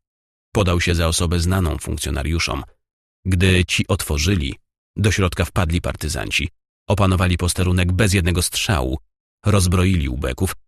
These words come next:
zabrali broń i amunicję. Zniszczyli dokumenty. Gdy akcja zmierzała szybkimi krokami do finału, pod budynek niespodziewanie podjechał rowerem referent Stanisław Markiel. Ignac, który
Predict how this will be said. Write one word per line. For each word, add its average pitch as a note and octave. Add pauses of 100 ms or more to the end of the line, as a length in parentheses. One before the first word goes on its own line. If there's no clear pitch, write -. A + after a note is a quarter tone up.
zabrali F#2
broń G2+
i A2+
amunicję. F#2+ (420)
Zniszczyli F2
dokumenty. A1 (720)
Gdy F#2
akcja D3
zmierzała G#2
szybkimi G#2+
krokami F#2+
do F2
finału, E2+
pod F#2
budynek G2
niespodziewanie G2+
podjechał F#2
rowerem F#2+ (300)
referent A#2
Stanisław -
Markiel. C#2+ (480)
Ignac, G2+
który F2+